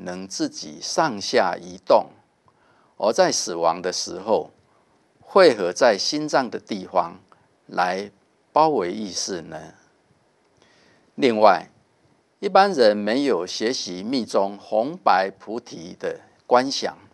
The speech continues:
也因此不会有红白菩提明点的存在。那又如何能在死亡的时候有红白菩提明点上下汇合在一起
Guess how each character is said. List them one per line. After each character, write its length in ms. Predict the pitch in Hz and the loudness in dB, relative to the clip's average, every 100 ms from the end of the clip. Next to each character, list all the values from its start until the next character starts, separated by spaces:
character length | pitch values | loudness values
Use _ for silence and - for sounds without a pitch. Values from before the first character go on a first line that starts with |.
| _ _ _ _ _ - _ | _ _ _ _ _ -20 _
也 220 | 107 95 | -4 -4
因 240 | 127 175 196 | 0 0 0
此 300 | - 95 95 | -4 -6 -8
不 140 | - 107 | -8 0
会 320 | 147 113 87 92 | 4 4 2 -6
有 240 | 85 73 | -10 -10
红 300 | - 98 123 | -2 2 2
白 260 | 156 92 90 | 4 2 2
菩 240 | - 101 120 | -4 -8 -8
提 280 | - 78 85 | -10 -16 -14
明 280 | 92 104 | -10 -10
点 260 | - 107 87 | -6 -6 -6
的 100 | 87 | -10
存 260 | - 71 80 | -12 -14 -8
在。 320 | - 82 - _ _ _ _ _ _ _ _ - _ _ _ _ 156 | -4 -4 -4 _ _ _ _ _ _ _ _ -20 _ _ _ _ 4
那 140 | 147 | 6
又 160 | 135 117 | 6 4
如 240 | 104 143 | 0 -2
何 140 | 131 | 0
能 200 | 92 90 | 0 -4
在 220 | 101 131 101 | 0 2 2
死 240 | - - | -2 -4
亡 220 | 78 80 | -4 -4
的 100 | 92 | -4
时 280 | 107 - 101 | -6 -6 -6
候 240 | 143 160 107 | 0 2 2
有 280 | 82 78 | -4 -12
红 320 | 78 - 104 170 | -12 0 0 4
白 240 | 117 101 | 4 4
菩 280 | 104 104 135 | 2 -8 -10
提 260 | - 85 | -10 -14
明 260 | 90 98 113 | -10 -10 -8
点 320 | - 80 90 | -8 -10 -10
上 380 | - - 160 104 | -8 -2 -2 -2
下 420 | - 120 95 87 | -4 -2 -2 -4
汇 300 | - - 110 | -6 -2 -2
合 180 | 92 76 | -2 -10
在 220 | 85 95 | -6 -6
一 100 | 95 | -6
起 260 | 90 - | -8 -12